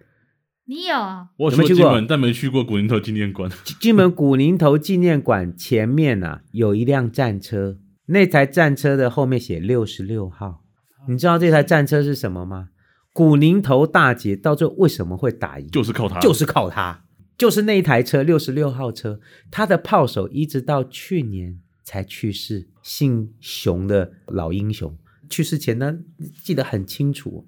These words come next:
Speaker 3: 他都还讲到这些事。因为刚好在共军登陆古宁头的那个地点，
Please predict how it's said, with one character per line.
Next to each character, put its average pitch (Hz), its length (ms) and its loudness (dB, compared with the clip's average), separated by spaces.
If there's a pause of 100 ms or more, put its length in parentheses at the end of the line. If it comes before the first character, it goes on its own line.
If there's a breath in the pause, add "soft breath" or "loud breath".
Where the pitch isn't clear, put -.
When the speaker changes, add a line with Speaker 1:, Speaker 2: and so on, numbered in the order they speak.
(280 soft breath)
Speaker 3:
他 156 100 -4
都 - 120 0
还 120 160 -6
讲 90 280 -6
到 104 120 -4
这 107 160 -6
些 98 180 -10
事。 - 180 -20 (260 soft breath)
因 190 120 2
为 180 60 4 (160)
刚 202 240 4
好 104 200 0
在 139 240 0
共 135 360 -2
军 147 200 -2 (120)
登 151 160 2
陆 156 200 0
古 98 240 -8
宁 104 160 -4
头 123 200 0
的 113 100 0
那 131 140 -4
个 123 120 -2
地 120 300 -4
点， 90 300 -12